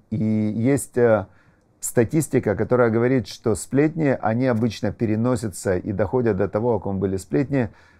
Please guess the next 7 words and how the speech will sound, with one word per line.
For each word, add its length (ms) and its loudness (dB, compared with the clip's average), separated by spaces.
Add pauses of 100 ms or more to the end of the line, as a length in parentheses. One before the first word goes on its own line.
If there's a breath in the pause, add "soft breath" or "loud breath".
(180 soft breath)
То 60 2
есть 160 2
помимо 380 4
того, 240 4
что 180 -4
Бог 380 4 (100)
запретил, 800 0